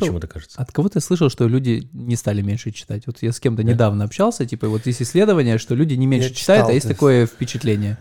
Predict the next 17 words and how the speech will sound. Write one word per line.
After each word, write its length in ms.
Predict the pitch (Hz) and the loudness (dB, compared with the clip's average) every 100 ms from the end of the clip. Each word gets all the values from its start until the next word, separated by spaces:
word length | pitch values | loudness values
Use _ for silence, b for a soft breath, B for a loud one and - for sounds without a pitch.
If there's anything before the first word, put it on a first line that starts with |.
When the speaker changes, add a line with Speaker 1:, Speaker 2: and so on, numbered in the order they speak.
| _ | _
Speaker 3:
Фр-, 240 | - 170 196 | -16 -16 -12
Speaker 2:
Ш-, 140 | - | -6
и 200 | 127 117 | -4 -4
что 140 | - 135 | 0 0
сейчас 400 | - - 151 147 | 2 4 4 2
люди, 160 | 143 | 2
может, 220 | 123 120 113 | 2 2 2
даже 160 | 120 | 2
больше 260 | 120 113 117 | 2 2 0
читают, 400 | - 147 160 131 | -4 0 0 0
просто 240 | - - 127 | -4 -4 -6
что 140 | - | -4
это 100 | 117 | -6
как-то 340 | 123 135 - 123 | -6 -10 -4 -2
вот 220 | 127 - b b | -2 -4 b b
есть 220 | - 131 139 | -4 -2 0
некая, 480 | 123 - 117 113 | 0 2 4 4